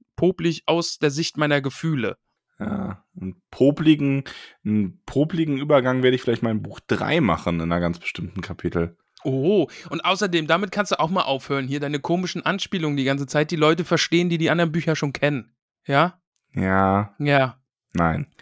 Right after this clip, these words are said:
Speaker 1: Mann, hier und da, ne, krieg ich das schon mit, weil du sagst das dann auf so eine besondere Art oder erzählst so einen Quatsch, dass das nur eine Anspielung auf die Zukunft sein kann.
Speaker 2: Was?
Speaker 1: Ja. <laughs> Ja, manche Häuser haben ja gar keinen Schornstein, was? <laughs>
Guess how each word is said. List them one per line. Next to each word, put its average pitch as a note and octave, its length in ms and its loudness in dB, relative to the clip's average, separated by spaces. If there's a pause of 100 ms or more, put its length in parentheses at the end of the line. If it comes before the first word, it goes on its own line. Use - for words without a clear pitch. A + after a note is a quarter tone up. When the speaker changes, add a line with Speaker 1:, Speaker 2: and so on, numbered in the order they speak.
(260)
Speaker 1:
Mann, E3+ 200 0
hier G3+ 220 4
und G#3+ 120 0
da, F3+ 220 4
ne, E3+ 160 -2
krieg G#3+ 240 -4
ich G3+ 120 -8
das G#3 140 -2
schon F3+ 200 2
mit, F#3+ 220 0
weil C#3 100 0
du C#3+ 80 -4
sagst D3+ 340 -2
das G3 120 -2
dann D#3 160 2
auf C#3+ 120 2
so D#3 80 -2
eine D3+ 100 -2
besondere D#3 500 -2
Art D3 320 0
oder D3 240 0
erzählst F3 440 0
so F3 220 4
einen A#3+ 240 2
Quatsch, - 400 -2
dass D3+ 140 -2
das E3+ 200 -4
nur A3 200 4
eine A#3+ 180 2
Anspielung E3 540 -2
auf E3 120 2
die F#3 100 0
Zukunft E3+ 460 0
sein B2 240 2
kann. A#2 240 -8 (420)
Speaker 2:
Was? G3+ 560 0 (120)
Speaker 1:
Ja. D3+ 300 2
<laughs> - 60 -14 (1120)
Ja, F3 160 4
manche C#3+ 360 4
Häuser D#3+ 340 6
haben G3+ 140 4
ja A3+ 100 4
gar D#3 180 4
keinen C#3+ 160 0
Schornstein, C3+ 580 0
was? D3+ 300 -2 (140)
<laughs> - 1500 -2